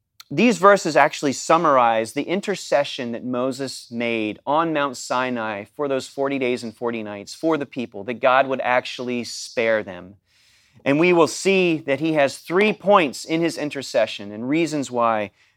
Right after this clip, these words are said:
God should spare his covenant people. Verse twenty-five, Moses says, "So I lay prostrate before the Lord for these forty days and forty nights,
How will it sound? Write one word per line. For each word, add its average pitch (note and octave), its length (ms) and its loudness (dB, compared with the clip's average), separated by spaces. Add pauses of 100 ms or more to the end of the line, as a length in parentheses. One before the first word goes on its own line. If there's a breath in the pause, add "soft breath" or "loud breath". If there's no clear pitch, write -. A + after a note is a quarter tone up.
(100)
God C3+ 300 6
should D3+ 340 0
spare C3+ 480 6
his A2+ 220 -4
covenant A#2+ 460 0
people. F#2+ 360 -14 (1500)
Verse C#3 180 2
twenty-five, C3+ 760 2 (520)
Moses D#3 400 4
says, A#2 340 4
"So - 220 4
I D3+ 220 8
lay F3 500 4 (100)
prostrate F3+ 1080 2 (120)
before E3+ 400 4
the F3 100 2
Lord B2 520 2
for B2 200 -4
these A#2+ 220 -4
forty F3+ 380 2
days D3+ 380 2
and B2 140 -8
forty B2 320 -2
nights, F#2+ 520 -12